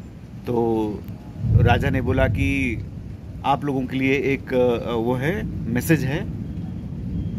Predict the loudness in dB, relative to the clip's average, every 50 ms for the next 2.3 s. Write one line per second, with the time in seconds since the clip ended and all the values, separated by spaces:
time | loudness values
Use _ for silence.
0 | -6 -6 -6 -8 -8 -8 -8 -8 -8 -6 -6 -2 0 0 0 2 2 2 2 2
1 | 2 2 0 0 -2 -2 -2 0 -2 0 0 0 0 2 2 2 2 0 -2 -2
2 | 0 0 0 -2 -4